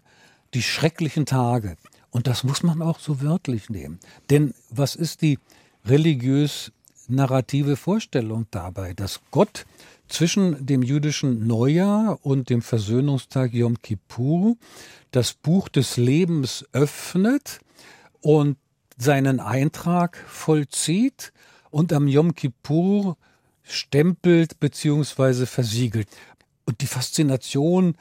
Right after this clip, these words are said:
oder die Wirkkraft dieses Tages ist auch für wenig synagogale Menschen, zu denen ich zähle,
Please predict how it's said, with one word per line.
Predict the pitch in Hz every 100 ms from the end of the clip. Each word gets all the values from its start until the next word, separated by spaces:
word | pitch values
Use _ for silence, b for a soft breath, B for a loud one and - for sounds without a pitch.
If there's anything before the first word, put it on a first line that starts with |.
| b b b
oder | 127 123
die | 113 110 90
Wirkkraft | 175 233 - - - - - 98 104 - -
dieses | 131 113 117 -
Tages | 131 131 143 143 -
ist | 135 - -
auch | 120
für | - - 120 120 b b b b b
wenig | 110 101 98 151 190 226 160 123 - 131
synagogale | 110 139 131 127 120 117 117 113 117
Menschen, | 113 110 117 117 - 113
zu | -
denen | 110 120 113
ich | 113 - -
zähle, | - 135 123 120